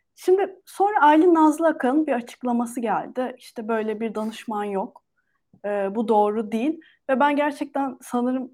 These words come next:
çok saf olduğumu düşündüm o an. Çünkü inanmıştım. Yani bu kadar Cumhuriyet Halk Partisi'nin içerisinden birisi söylüyorsa doğrudur diye bir düşüncem oldu. Fakat sonrasında Kılıçdaroğlu'nun Fikret Bila ile konuşmasında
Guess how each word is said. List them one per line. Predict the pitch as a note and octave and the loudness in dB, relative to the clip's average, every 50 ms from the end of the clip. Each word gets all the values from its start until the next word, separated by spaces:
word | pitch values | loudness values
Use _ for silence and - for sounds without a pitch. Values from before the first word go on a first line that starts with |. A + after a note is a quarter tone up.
| _ _ | _ _
çok | - - A#3 A#3 A#3 - | -6 -4 -4 -4 -4 -4
saf | - - B3 A#3 A#3 A#3+ - _ _ _ _ _ _ - | 0 2 2 2 2 -2 -12 _ _ _ _ _ _ -4
olduğumu | A3 A3+ A3 G#3+ G3+ A3+ A3+ A3+ A3+ A3 | 0 0 0 0 0 -2 -2 -2 -2 -4
düşündüm | G#3+ A3+ - - G3+ G3 G3+ G3+ | -6 -6 -8 -8 -8 -8 -6 -4
o | A3 | -2
an. | B3 C#4 C#4 | -2 -2 -4
Çünkü | C4+ - C4+ C4+ C4 B3+ - | -6 -10 -10 -10 -10 -10 -6
inanmıştım. | B3 A#3 A3 G#3+ G#3+ G#3+ A3 G#3+ - - - F#3 | -4 -2 -2 -2 -2 -4 -6 -10 -12 -12 -10 -8
Yani | F#3 G3 | -8 -8
bu | A3+ - | -10 -8
kadar | - A3 G#3 A3 G#3+ A3 A3+ - _ _ _ _ _ _ | -6 -4 -2 0 -2 -2 -2 -6 _ _ _ _ _ _
Cumhuriyet | - A3+ A3+ A3+ A3+ A3+ A3+ | -4 0 0 0 0 0 4
Halk | B3 B3 A#3+ A#3+ A#3+ | 4 4 4 4 2
Partisi'nin | B3 A3 G#3 G#3+ - - - - | 0 0 0 0 -6 -14 -12 -12
içerisinden | A3+ - - A3 A3 A3+ - B3 A#3 A3+ A3+ A3+ G#3+ | -10 -6 -6 -6 -6 -6 -6 -4 -2 -2 -2 -2 -2
birisi | A3 G#3+ A3 G#3+ | -4 -6 -6 -8
söylüyorsa | - - - C4+ A#3+ A#3 A3 G#3 G3+ A3+ - D#4+ C4+ B3 | -10 -8 -4 -2 0 0 0 0 -2 -4 -4 -4 0 2
doğrudur | C4 B3 B3 A#3+ A#3+ - F#3+ F#3 F#3 - _ _ _ _ _ _ _ _ _ _ _ _ - G#3 | 4 4 4 2 0 -2 -4 -6 -8 -8 _ _ _ _ _ _ _ _ _ _ _ _ -10 -4
diye | A3+ B3 B3 A#3+ A#3+ | -2 0 0 0 0
bir | A#3+ G#3+ G#3 | -2 -4 -4
düşüncem | A#3+ - - C4+ C4 C#4+ D4 B3+ A3+ | -6 -6 -4 -4 -2 -2 -2 -2 -2
oldu. | A3+ A3+ - - F4+ | -2 -4 -6 -10 -10
Fakat | - - F4 F4 F#4+ F#4+ F#4+ - _ _ _ _ _ _ _ _ _ _ | -6 -6 -4 -2 -2 -4 -4 -6 _ _ _ _ _ _ _ _ _ _
sonrasında | - - E4 F4+ F#4+ G4 F#4 F#4 - C#4 C4+ D#4 F4+ F#4 F#4 - | -6 0 2 2 2 2 0 -2 -2 -2 0 0 0 0 -2 -4
Kılıçdaroğlu'nun | - C#4 C4+ C4 - - D4+ C#4 C4 C4+ D4 D#4+ D#4+ D#4+ | -2 -2 -2 -2 -4 -4 -2 -2 -2 0 -2 -2 -4 -6
Fikret | - - C4 - - C#4 C#4 C#4 _ - | -10 -16 -14 -8 -6 -6 -8 -6 _ -4
Bila | C4 A#3+ A#3 G#3+ | -2 -2 -2 -2
ile | G#3 G3 G#3 A#3+ C4 B3 - _ - | -2 -4 -4 -6 -8 -8 -10 _ -16
konuşmasında | - A#3 A3+ A3+ - - - A3 - - - F#3+ A3 C4 D4 D#4 | -12 -8 -6 -4 -4 -4 -6 -8 -10 -12 -12 -10 -8 -6 -8 -8